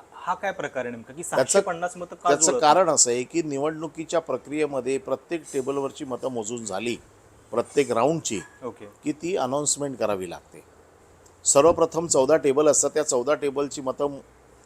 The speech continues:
Speaker 2: एका टेबलवरती जातात, ज्याला एआरओचं टेबल म्हणतात.
Speaker 1: बरं.
Speaker 2: एआरओच्या टेबलवरती आमचा एक प्रतिनिधी असतो. हे दोन प्रतिनिधी, म्हणजे सगळे प्रतिनिधी म्हणून बरोबर आहे की नाही सगळं बघतात
Speaker 1: हम्म, हम्म.
Speaker 2: आणि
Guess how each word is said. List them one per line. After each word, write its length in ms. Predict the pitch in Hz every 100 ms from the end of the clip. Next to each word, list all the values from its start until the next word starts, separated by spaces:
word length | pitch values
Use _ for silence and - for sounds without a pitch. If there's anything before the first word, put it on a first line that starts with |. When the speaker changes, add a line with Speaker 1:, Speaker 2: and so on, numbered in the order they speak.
| -
Speaker 2:
एका 240 | 120 147 147
टेबलवरती 600 | 139 123 131 127 139 117
जातात, 260 | 131 139
ज्याला 240 | 123 131 147
एआरओचं 540 | 117 127 135 135 139
टेबल 280 | 117 104 104
म्हणतात. 320 | 87 87 87 - -
Speaker 1:
बरं. 120 | 113 98 - _ _ 104
Speaker 2:
एआरओच्या 520 | 135 165 175 170 165
टेबलवरती 540 | 160 135 151 151 143
आमचा 300 | 165 131 156
एक 60 | 165
प्रतिनिधी 480 | 147 127 131 123 110
असतो. 360 | 92 - 85 - _ _ _ _ _
हे 100 | 147
दोन 240 | 151 160 180
प्रतिनिधी, 600 | 160 160 165 156 180 156
म्हणजे 320 | 139 151 180
सगळे 260 | 143 135
प्रतिनिधी 520 | 160 151 151 156 156 156
म्हणून 320 | 151 165 196 - _ -
बरोबर 340 | 127 143 156
आहे 220 | 151 156
की 160 | 151 151
नाही 160 | 151 143
सगळं 300 | 131 135 110
बघतात 340 | - - 160
Speaker 1:
हम्म, 280 | - - 117
हम्म. 320 | - - -
Speaker 2:
आणि 120 | 156